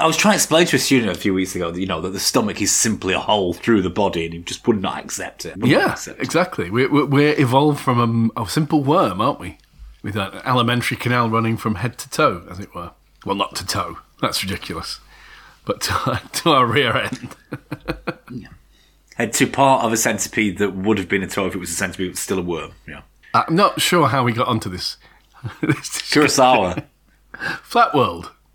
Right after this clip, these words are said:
Speaker 2: Flat world. Paul, hey, the other thing is, over Christmas, just before Christmas, we're kind of late to the party about this, there was another Bobby Fingers video released, and I don't know that we talked about it on the podcast yet.
Speaker 1: We did, yeah,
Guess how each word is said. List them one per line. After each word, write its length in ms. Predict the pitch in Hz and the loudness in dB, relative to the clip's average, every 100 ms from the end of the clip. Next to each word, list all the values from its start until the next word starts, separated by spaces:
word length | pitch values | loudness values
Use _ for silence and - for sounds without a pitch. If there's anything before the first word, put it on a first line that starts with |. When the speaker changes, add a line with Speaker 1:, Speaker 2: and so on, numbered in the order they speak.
| _ | _
Speaker 2:
Flat 220 | - - | -4 -4
world. 240 | 95 85 - - | -6 -12 -12 0
Paul, 260 | 214 113 | 2 2
hey, 160 | - 196 | 4 4
the 140 | 175 | 6
other 180 | 226 330 | 4 2
thing 280 | - 139 117 | 2 0 0
is, 480 | 95 76 78 - - | -4 -8 -10 -10 -2
over 220 | 135 139 | 2 2
Christmas, 600 | - 170 - 107 - - | 2 0 0 -4 -4 -4
just 220 | - 175 - | 0 -2 0
before 260 | 143 151 | 2 2
Christmas, 560 | - 104 - - - - | 2 -4 -8 -10 -10 -6
we're 140 | 117 - - | -8 -8 0
kind 180 | 180 139 | 2 4
of 60 | |
late 240 | 120 127 - | 4 2 0
to 60 | |
the 60 | 104 | -6
party 340 | - 113 - | 0 0 -2
about 240 | 98 90 85 | -6 -8 -10
this, 260 | 87 - - - - - _ - | -10 -10 -12 -20 -20 -20 _ 0
there 80 | 131 | 2
was 120 | 120 | 4
another 300 | 135 143 135 | 4 4 2
Bobby 400 | 107 131 127 120 | 2 2 2 0
Fingers 440 | - 147 127 98 | 2 2 2 -2
video 320 | 98 98 92 87 | -4 -6 -6 -10
released, 440 | 85 80 - - | -12 -12 -8 -4
and 100 | 104 | -2
I 100 | 110 | -2
don't 260 | 104 156 156 | 0 0 0
know 80 | 117 | -4
that 100 | 98 | -6
we 60 | |
talked 300 | - 139 - | -4 -2 -2
about 180 | - 98 | -6 -8
it 60 | - | -8
on 60 | |
the 60 | 90 | -14
podcast 560 | - 98 - 104 - 95 | -12 -12 -12 -14 -12 -8
yet. 100 | 87 | -2
Speaker 1:
We 80 | 107 | 4
did, 180 | 95 | 4
yeah, 200 | 85 78 | 2 -6